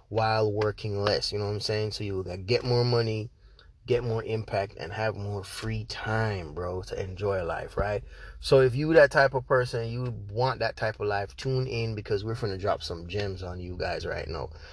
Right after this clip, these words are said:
All right, so, um, today's episode, man, uh, before we get into it, yo, if you're looking to turn your content into cash, right? You trying to turn your content into cash,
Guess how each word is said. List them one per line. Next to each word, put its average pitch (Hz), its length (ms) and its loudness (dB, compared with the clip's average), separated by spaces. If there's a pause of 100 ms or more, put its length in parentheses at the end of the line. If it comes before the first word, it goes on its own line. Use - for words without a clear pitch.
(260)
All 165 120 12
right, 160 240 8
so, 143 380 10
um, 135 500 6 (1300)
today's 151 300 2
episode, 139 440 8
man, 131 360 4 (320)
uh, 117 140 4
before 135 280 6
we 135 60 6
get 139 180 8
into 131 300 2
it, 117 160 0
yo, 131 240 10
if 113 180 2
you're 170 220 8
looking 170 300 6
to 135 160 -4
turn 147 280 6
your 127 140 6
content 143 500 4
into 123 280 -2
cash, - 600 6 (520)
right? 120 200 0
You 123 120 -2
trying 151 220 4
to 135 60 4
turn 143 200 4
your 127 120 6
content 143 420 2
into 123 240 0
cash, 139 460 6